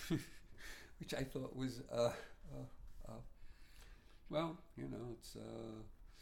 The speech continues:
well, at least it was honest. <laughs> But, uh, but that's been, and I, I mean, when I ever come back, and I've just loved that park now as it looks. And, uh, it was also when I was the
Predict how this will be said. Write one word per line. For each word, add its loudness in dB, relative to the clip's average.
well, 2
at 2
least 0
it 2
was 2
honest. 0
<laughs> 2
But, 6
uh, 0
but 6
that's 8
been, 2
and 0
I, 0
I -2
mean, 0
when 0
I 2
ever 0
come 0
back, 2
and -2
I've -6
just -8
loved 2
that -4
park -4
now -2
as -8
it -8
looks. -8
And, -6
uh, -4
it -12
was 2
also 6
when 0
I 0
was -4
the -2